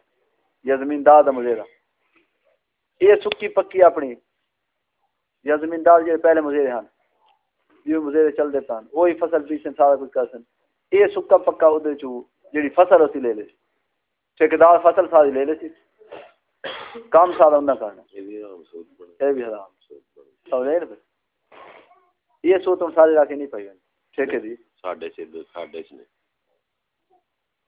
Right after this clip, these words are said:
Speaker 1: سارے علاقے ٹھیکے دی صورت یہ پائی ویندی ہے بھئی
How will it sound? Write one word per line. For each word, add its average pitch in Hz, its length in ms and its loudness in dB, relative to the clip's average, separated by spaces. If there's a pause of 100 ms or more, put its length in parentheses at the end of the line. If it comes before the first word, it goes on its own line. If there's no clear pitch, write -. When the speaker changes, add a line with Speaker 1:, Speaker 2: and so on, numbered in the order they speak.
(260)
Speaker 1:
سارے 147 180 6
علاقے 165 540 -2 (420)
ٹھیکے 151 300 -6
دی 151 100 -10
صورت 156 200 -4
یہ 156 80 0
پائی 151 200 -2
ویندی 143 240 -6
ہے 151 40 -2
بھئی 143 200 -4